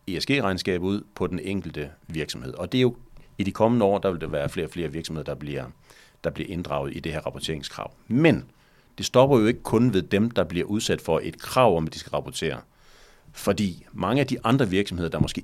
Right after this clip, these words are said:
ikke bliver stillet over for det C S R D-krav om ekstern rapportering, de vil jo opleve pres enten fra nogle, øh, fra deres kunder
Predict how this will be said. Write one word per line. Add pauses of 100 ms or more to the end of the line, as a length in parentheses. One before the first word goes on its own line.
ikke
bliver (100)
stillet
over
for
det (300)
C
S
R
D-krav
om (100)
ekstern
rapportering, (560)
de
vil
jo
opleve
pres
enten
fra
nogle,
øh,
fra
deres
kunder